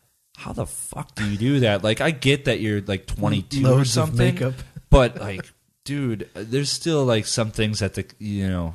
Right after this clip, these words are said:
Speaker 1: you can't hide from the camera, and
Speaker 2: Photoshop, dude.
Speaker 1: I guess so.
Speaker 2: <laughs>
Speaker 1: Yeah, I guess that's, that's what it comes down to. But I'm just like, "Fuck, dude, I, I couldn't do it," you know? And especially for them, they have to do all these, like, unnatural, sexy positions.
Speaker 2: Yeah.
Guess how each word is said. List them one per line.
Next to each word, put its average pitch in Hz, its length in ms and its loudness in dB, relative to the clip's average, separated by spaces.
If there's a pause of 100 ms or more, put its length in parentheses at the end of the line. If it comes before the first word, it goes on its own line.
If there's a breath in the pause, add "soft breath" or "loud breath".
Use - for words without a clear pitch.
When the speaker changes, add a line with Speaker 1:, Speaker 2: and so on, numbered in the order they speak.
(120)
Speaker 1:
you 98 160 -8
can't 104 320 -2
hide 95 300 -2
from 90 180 -6
the 87 80 -6
camera, 90 720 -2
and 90 160 -2
Speaker 2:
Photoshop, 110 520 2
dude. 95 240 -4 (640 soft breath)
Speaker 1:
I 101 100 -4
guess 131 320 4
so. 117 380 4
Speaker 2:
<laughs> 101 120 2
Speaker 1:
Yeah, 147 220 2
I 92 140 0
guess 131 220 -2
that's, 127 200 -2
that's 110 260 -4
what 120 120 0
it 104 80 -4
comes 95 200 -4
down 120 260 0
to. 113 60 -4
But 95 120 -2
I'm 110 100 0
just 120 220 -8
like, 78 200 -8
"Fuck, - 380 -14
dude, - 120 -20 (140)
I, 98 120 -16 (120)
I 85 60 -6
couldn't 110 320 -8
do 117 220 -6
it," - 160 -10
you 92 100 -8
know? 95 160 -4 (300 loud breath)
And - 80 -10
especially 175 400 2
for 117 160 -2
them, 143 200 2
they 120 100 2
have 127 100 0
to 127 100 -4
do 117 180 2
all 110 120 4
these, 107 240 -2
like, 104 280 0 (380 soft breath)
unnatural, 110 800 0
sexy 101 420 -2
positions. 95 800 -2
Speaker 2:
Yeah. 92 100 -4